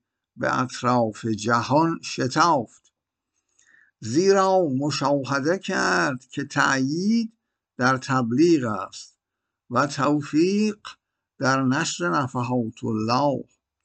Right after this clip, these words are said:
و نعم الرفیق.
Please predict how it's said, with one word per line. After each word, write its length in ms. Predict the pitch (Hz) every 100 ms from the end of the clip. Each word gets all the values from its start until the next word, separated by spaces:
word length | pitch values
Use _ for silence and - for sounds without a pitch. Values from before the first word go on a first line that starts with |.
| _ _ _ _ _ _
و 240 | 107 117 135
نعم 440 | 139 196 156 139
الرفیق. 880 | 123 117 110 117 113 143 165 165 165